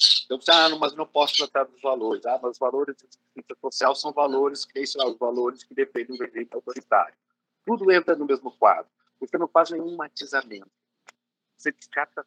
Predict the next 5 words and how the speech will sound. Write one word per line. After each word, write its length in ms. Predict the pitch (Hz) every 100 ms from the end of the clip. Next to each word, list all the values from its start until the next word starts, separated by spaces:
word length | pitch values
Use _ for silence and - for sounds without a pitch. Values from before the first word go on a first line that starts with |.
| -
todos 240 | 160 156 _ -
como 120 | 208
valores. 480 | 98 87 - - - _ _ _ _ _ _ _ _ _ - _ _
Isso 360 | 214 262 - 208
gerou 500 | 165 113 139 165 90